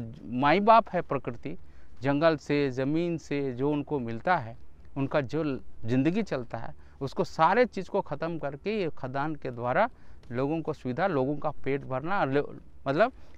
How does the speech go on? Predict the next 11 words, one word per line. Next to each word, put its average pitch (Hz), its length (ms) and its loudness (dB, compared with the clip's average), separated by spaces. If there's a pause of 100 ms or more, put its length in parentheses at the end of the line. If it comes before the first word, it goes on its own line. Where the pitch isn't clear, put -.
लोगों 170 300 6
का 214 120 8
पॉकेट 220 460 6
भरना, 143 440 0 (420)
बड़े-बड़े 156 420 4
अफसर, 165 460 4
बड़े-बड़े 131 460 0
मंत्री, 143 540 -2
बड़े-बड़े 123 520 -2
लोग 117 280 -6
का 220 120 -2